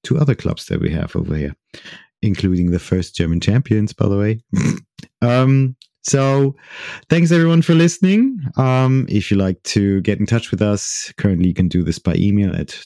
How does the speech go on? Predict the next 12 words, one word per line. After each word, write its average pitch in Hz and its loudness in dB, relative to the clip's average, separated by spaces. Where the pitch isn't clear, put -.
talk - -4
to 82 0
us - -8
at - -6
R 80 -2
B 76 -2
L 67 -2
E 73 -2
Global 69 -4
Tracks - -6
dot - -6
com. 156 0